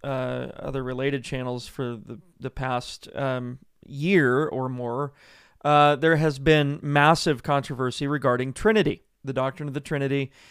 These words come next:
Uh, not only the doctrine of simplicity, impassibility, uh, e-, even immuta-, immutability, um,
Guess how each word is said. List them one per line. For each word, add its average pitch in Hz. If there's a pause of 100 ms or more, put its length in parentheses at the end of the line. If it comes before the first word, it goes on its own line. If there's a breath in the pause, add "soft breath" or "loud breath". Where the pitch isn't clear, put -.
(300 soft breath)
Uh, 139
not 156
only 190
the 156
doctrine 160
of 147
simplicity, 160
impassibility, 147 (400 soft breath)
uh, 131
e-, - (440)
even 143
immuta-, 160
immutability, 160 (640 soft breath)
um, 147